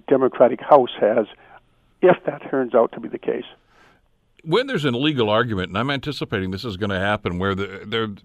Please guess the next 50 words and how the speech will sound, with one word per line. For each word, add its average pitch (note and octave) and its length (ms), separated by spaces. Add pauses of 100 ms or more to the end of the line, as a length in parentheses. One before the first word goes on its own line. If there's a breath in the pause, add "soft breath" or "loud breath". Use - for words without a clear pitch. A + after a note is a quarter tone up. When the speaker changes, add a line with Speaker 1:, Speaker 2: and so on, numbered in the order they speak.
Speaker 2:
parts D3+ 240
of A#2 60
this G#2 140
are A2+ 40
gonna F#2+ 140
be F2+ 140
redacted. F2+ 520
I F2 60
think G2+ 100
we F#2+ 100
can F#2 140
pretty G2 200
much F2+ 160
assume F2+ 320
that. F2+ 240 (440 soft breath)
Uh, A2 220
but A#2+ 240
th-, A#2 280 (180)
we're B2+ 320
told E3 260
there's A2+ 140
gonna B2 160
be A2+ 100
an G#2+ 60
argument A#2+ 340
from G#2 160
the, G#2 240
the G2 240
White A2 240
House G#2 220
counsel B2 400
here F#2 240 (300 soft breath)
that G2+ 120
some D3+ 160
of C#3 80
this A2+ 120
stuff A#2+ 220
is G#2 120
gonna A2 160
be G2 80
executive G2+ 500
privileges A2+ 540
in, G#2+ 180
in G#2+ 140
the A2+ 60
interest A2 300
of F#2+ 80
national G#2 380
security. A2 580
Speaker 1:
Right. A#2+ 240